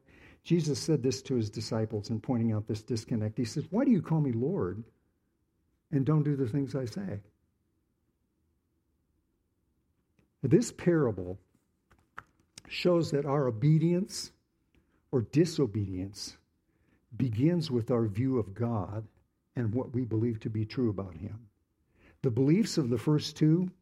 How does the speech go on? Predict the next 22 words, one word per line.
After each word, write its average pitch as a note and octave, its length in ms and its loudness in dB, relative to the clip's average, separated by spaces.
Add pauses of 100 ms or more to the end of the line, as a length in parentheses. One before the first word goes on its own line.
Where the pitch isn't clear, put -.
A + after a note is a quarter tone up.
slaves, D#3+ 480 0
whatever E3 280 6
they F#3 140 6
were, D#3 500 4 (360)
they D3+ 100 6
must D#3 280 2
have A#2 140 0
been A2+ 340 0 (160)
correct F#2 460 -2
because A2 400 -6
they, G#2 240 0 (440)
it - 140 -4
resulted C3+ 720 0
in A#2+ 80 -2
obedience. A2 680 -8 (840)
But D3 80 4
what F#3 160 6
about F#3+ 220 2
the D#3+ 60 0
third F3+ 360 2
slave? F#2+ 300 -6
It - 100 -14